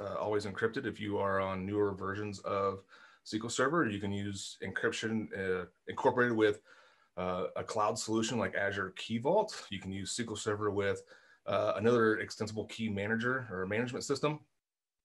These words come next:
Uh, so there's a couple different options with S Q L Server that we can do it with. We can also let the application do it.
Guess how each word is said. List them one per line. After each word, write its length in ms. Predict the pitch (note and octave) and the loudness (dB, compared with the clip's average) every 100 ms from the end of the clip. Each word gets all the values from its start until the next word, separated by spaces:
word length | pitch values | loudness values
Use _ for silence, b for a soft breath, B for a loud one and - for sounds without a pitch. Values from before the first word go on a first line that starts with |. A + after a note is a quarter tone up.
| _ - | _ -12
Uh, 260 | G2+ G2 | -6 -4
so 140 | F#2+ B2 | -2 0
there's 140 | B2 | 2
a 40 | B2 | 2
couple 160 | D3+ | 2
different 220 | C3+ A2+ | 2 0
options 460 | G2+ A2 A2+ G#2 F#2+ | 0 0 0 -4 -2
with 320 | G2+ A2+ A#2 | 6 6 4
S 140 | - - | -6 -8
Q 100 | G#2 | -8
L 60 | G#2 | -6
Server 260 | - F#2+ F#2+ | -6 -6 -6
that 100 | G2 | -8
we 80 | |
can 100 | G#2 | -8
do 180 | A#2 E3+ | 0 2
it 120 | F#2 - _ _ _ | 2 -4 _ _ _
with. 240 | G3+ - - _ b b b b b _ _ _ _ _ _ _ _ _ | -4 -4 -6 _ b b b b b _ _ _ _ _ _ _ _ _
We 80 | C#3+ | 0
can 100 | C#3+ | 4
also 320 | C#3+ E3+ F3+ | 6 6 4
let 220 | C3+ A#2+ | 6 6
the 160 | B2+ A#2+ | 4 0
application 720 | A2+ A2+ A2 - G#3 - G2+ | 0 0 -2 -2 0 2 0
do 200 | G#2+ G2+ | -2 -6
it. 180 | - | -6